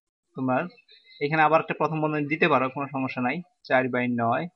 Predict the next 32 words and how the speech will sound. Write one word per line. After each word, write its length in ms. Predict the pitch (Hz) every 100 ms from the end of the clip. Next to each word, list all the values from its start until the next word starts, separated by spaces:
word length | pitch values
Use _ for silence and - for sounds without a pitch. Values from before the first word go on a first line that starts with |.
| _ _ _ _ -
ভাগ 300 | 120 113 160 - - _ _ _ _ _ _ _ _ _ _ _ _ _ _ _ - _ _ _ _ 160
এক 180 | 139 131
সমস্ত 380 | 139 135 131 - 135
এক 180 | 131 127 120
বাই 160 | 120 117
সাত 400 | - 117 123 - _ _ _ _ _ _ _ 120
বিয়োগ 340 | 120 123 139 - 120
এক 160 | 123 120
বাই 180 | 143 120 123
ছয় 400 | - 120 127 127 -
যোগ 200 | 123 143 - _ _ _ _ -
দুই 200 | - 120 117
বাই 160 | 113
তিন। 200 | 113 117 117 _
এখন 260 | 147 135 175 - - - -
এই 120 | 151
প্রথম 240 | 156 165 170
বন্ধনীর 340 | 165 170 165
কাজ 100 | 165 -
করবে, 200 | 175 175
এই 100 | 151 139
প্রথম 200 | 131 127
বন্ধনীর 320 | 123 120 117 113
কাজ 120 | 113
করবে, 200 | - 127 -
করে 140 | 160 175
তারপরে 320 | 139 - 143
ভাগের 340 | 127 120 123
কাজটা 300 | 117 117 - 120
করবে, 240 | - - _ -
তাহলেই 320 | 143 143 156 190 _ _ _ -
অঙ্কটা 460 | 139 131 131 156